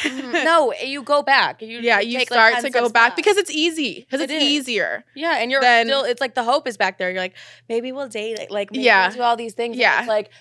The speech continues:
Speaker 1: I have came to the point where I'm kind of like a man now
Speaker 2: Mm-hmm.
Speaker 1: where I am selfish. I
Speaker 2: Yeah.
Speaker 1: am,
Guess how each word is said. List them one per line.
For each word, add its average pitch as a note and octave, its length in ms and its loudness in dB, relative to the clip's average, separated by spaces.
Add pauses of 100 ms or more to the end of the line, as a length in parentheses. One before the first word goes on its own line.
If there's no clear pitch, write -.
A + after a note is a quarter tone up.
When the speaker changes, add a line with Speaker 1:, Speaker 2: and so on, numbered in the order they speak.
(220)
Speaker 1:
I A#3+ 280 2
have E4+ 200 -4
came C4+ 220 -8
to C4 80 -4
the B3+ 100 -4
point A#3 300 -8
where G3+ 400 -2
I'm G3+ 320 0
kind G#3+ 240 -10
of G3 60 -6
like G3+ 180 -4
a G3 60 -4
man F3+ 500 -8
now G#3 360 -2
Speaker 2:
Mm-hmm. G3+ 360 -10
Speaker 1:
where G#3 420 4 (440)
I B3+ 160 4
am B3+ 260 2
selfish. - 680 -2
I A3 200 0
Speaker 2:
Yeah. A3 120 -4 (280)
Speaker 1:
am, G#3 180 -6